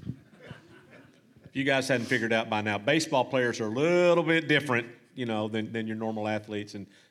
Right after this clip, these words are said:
the, playing with the knife thing or whatever, that's not a,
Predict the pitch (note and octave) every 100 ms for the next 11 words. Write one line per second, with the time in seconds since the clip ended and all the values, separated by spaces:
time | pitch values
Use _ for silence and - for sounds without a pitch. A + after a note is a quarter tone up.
0 | _ A2+ A2 - - C3+ B2+ A#2+ A#2+ B2
1 | A#2+ A#2 G#2+ G#2+ G#2 G#2 G#2 G#2 A2 A2
2 | - A2 G#2+ G#2 G2+